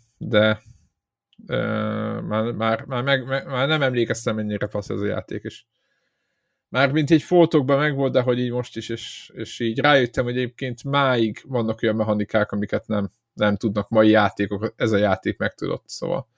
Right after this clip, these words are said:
ilyen nagyon-nagyon elképesztő dolgok. Úgyhogy, ö, mindig el-,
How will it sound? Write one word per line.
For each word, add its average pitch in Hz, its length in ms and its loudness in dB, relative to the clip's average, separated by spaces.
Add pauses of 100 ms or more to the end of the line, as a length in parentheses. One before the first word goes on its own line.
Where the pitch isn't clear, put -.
(800)
ilyen - 260 0
nagyon-nagyon 104 580 2
elképesztő 98 600 -4
dolgok. 104 400 -4 (560)
Úgyhogy, 104 600 0
ö, 113 240 2 (1800)
mindig 160 280 2
el-, 143 160 6